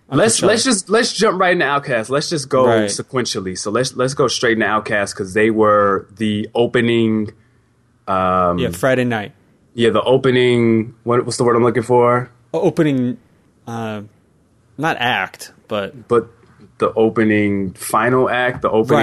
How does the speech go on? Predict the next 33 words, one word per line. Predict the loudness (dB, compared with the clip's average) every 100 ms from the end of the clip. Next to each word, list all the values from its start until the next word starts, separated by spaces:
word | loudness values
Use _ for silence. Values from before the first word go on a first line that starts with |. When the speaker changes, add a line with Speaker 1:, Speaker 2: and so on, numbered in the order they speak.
| 0
Speaker 1:
Right, | 0 -2 0
right. | 0
They |
Speaker 2:
starring | 0 2 2 2 2 -2
act | -2 -2 -2 0
or |
whatever. | 2 2 2
Speaker 1:
Right. | 0 0
They, | -2
they, | -2 -4 -4
they | -2 -2
had, | 0 0 2
they | 2 2
were | 2
the |
last | 2 2 0 -2
headliner | -4 -2 0 0
on | -2
the | -6
first | -8 -8 -4
night. | 0
Speaker 2:
Headlining, | 2 2 2 -4 -8
the | -6 0
opening | 0 2 0 0
headlining | -2 0 0 0 -4
act. | -12 -8
There | -8
we | -6
go. | -8 -10 -14 _ _ _ _ _ _ -12
Walking | -8 -8
contradiction. | -8 -10 -8 -12 -12 -20 _ -20 -18
<laughs> | -2 -2 -2 -8 -6
Um, | -2 0 -2 -4 -10